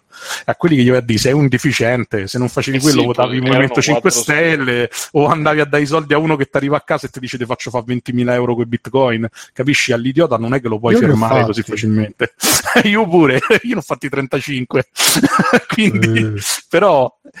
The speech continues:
Speaker 1: al di là di quello,
Speaker 2: Euro.
Speaker 1: mila. Vabbè, scusate.
Speaker 3: Capito,
Speaker 1: E
Speaker 3: manco una donazione a Free Play, un bitcoin a Free Play.
Speaker 1: <laughs> Mo non ce li ho più perché l'ho venduti tutti a ribasso.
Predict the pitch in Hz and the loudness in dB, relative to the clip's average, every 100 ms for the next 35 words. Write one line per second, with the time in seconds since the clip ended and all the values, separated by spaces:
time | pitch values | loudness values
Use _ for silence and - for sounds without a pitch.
0 | - 135 135 156 185 160 151 147 131 123 | -6 -6 -2 0 0 2 4 4 4 0
1 | 127 147 123 - _ _ - 131 113 107 | -2 -6 -14 -16 _ _ -4 -2 0 -4
2 | - _ - - _ - - - _ _ | -8 _ -20 -20 _ -14 -14 -14 _ _
3 | _ _ _ - - _ - - 104 - | _ _ _ -16 -16 _ -20 -20 -20 -8
4 | 135 127 110 - 127 110 104 104 107 110 | -6 -4 -6 -4 -6 -6 -6 -8 -8 -10
5 | - - - - _ - - - - - | -10 -14 -14 -18 _ -20 -20 -20 -14 -2
6 | 139 143 143 143 143 143 139 139 170 - | 0 2 2 2 4 6 6 4 2 2
7 | 165 147 147 139 - 147 - 135 - 127 | 0 0 -2 -4 0 0 0 -2 0 2
8 | 131 123 107 110 120 117 - 120 117 117 | 2 0 -2 -2 -2 -4 -2 0 0 0
9 | 170 117 113 110 - - - - - - | 0 0 0 0 -2 -4 -2 -6 -6 -20
10 | 1077 1077 1077 _ _ _ - - - - | -20 -20 -20 _ _ _ -20 -20 -12 -2
11 | 208 143 - 139 - 120 226 - 120 110 | 0 0 0 -4 -2 -6 -6 -6 -4 -2
12 | 123 127 127 135 139 135 113 104 - - | -2 -2 -6 -2 -2 -2 -4 -4 -6 -18